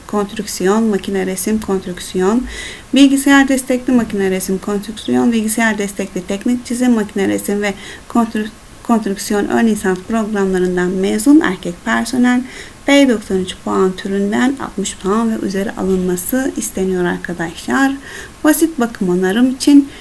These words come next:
yüksek öğretim kurumlarının lisans programlarından mezun olup meb onaylı en az yüz yedi saatlik bilgisayar destekli tasarım cat sertifikası sahibi olan erkek personel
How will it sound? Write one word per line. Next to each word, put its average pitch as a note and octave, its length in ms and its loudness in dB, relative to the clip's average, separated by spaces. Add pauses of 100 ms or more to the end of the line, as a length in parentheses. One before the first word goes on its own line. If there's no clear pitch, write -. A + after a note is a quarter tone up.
(200)
yüksek D4 340 2
öğretim G#3 380 0
kurumlarının G3+ 720 2
lisans A3+ 400 2
programlarından F#3+ 960 0
mezun C4+ 440 6
olup C#4+ 260 6 (580)
meb C4+ 240 8
onaylı G#3+ 680 4
en A3 120 4
az G3 240 2
yüz G3 140 -2
yedi A3+ 240 4
saatlik G3 540 -2
bilgisayar G#3+ 520 2
destekli G#3 540 -2
tasarım G3 480 0 (340)
cat A#3+ 240 -4
sertifikası G3 640 -2
sahibi F3+ 500 -2
olan A#3+ 400 4
erkek F#3 360 -8 (100)
personel F#3 500 -2